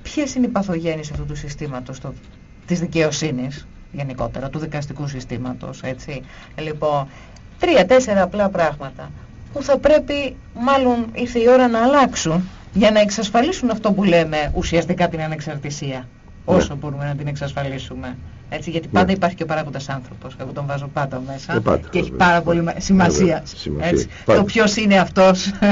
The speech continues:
Speaker 1: <laughs> που είτε είναι εισαγγελέας, είτε είναι δικαστής, αλλά
Speaker 2: Αυτή είναι και η ομορφιά αυτής της περιπέτειας,
Speaker 1: Μπράβο.
Speaker 2: βέβαια, έτσι, ο παράγοντας άνθρωπος.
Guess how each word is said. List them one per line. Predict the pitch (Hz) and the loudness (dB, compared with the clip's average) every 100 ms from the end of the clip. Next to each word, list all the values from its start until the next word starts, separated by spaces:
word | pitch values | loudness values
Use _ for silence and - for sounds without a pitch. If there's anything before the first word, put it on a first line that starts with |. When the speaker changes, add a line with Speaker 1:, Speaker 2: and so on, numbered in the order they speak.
| - | 2
Speaker 1:
<laughs> | 202 202 - - - | 0 -2 -2 -10 0
που | |
είτε | 190 196 | 2 4
είναι | 180 165 | 2 0
εισαγγελέας, | 151 147 165 247 262 | -4 -2 2 4 4
είτε | - 247 | 2 0
είναι | 220 | 0
δικαστής, | 190 190 170 269 330 - - - - 285 | 2 4 2 2 0 0 -10 -4 2 4
αλλά | 311 339 - - | 4 2 0 -16
Speaker 2:
Αυτή | - 117 | 0 2
είναι | |
και | 104 | 4
η | 104 | 6
ομορφιά | 90 - 117 | 4 6 4
αυτής | 117 | 4
της | 113 | 2
περιπέτειας, | 123 117 180 - 147 60 62 | 4 4 4 0 0 -4 -4
Speaker 1:
Μπράβο. | 67 | -4
Speaker 2:
βέβαια, | 65 62 - | -4 -2 0
έτσι, | 92 - - - | 0 -2 -12 -4
ο | 73 | -2
παράγοντας | 76 107 95 92 | 4 4 4 2
άνθρωπος. | 110 87 - - - - | 2 0 -4 -16 -18 -20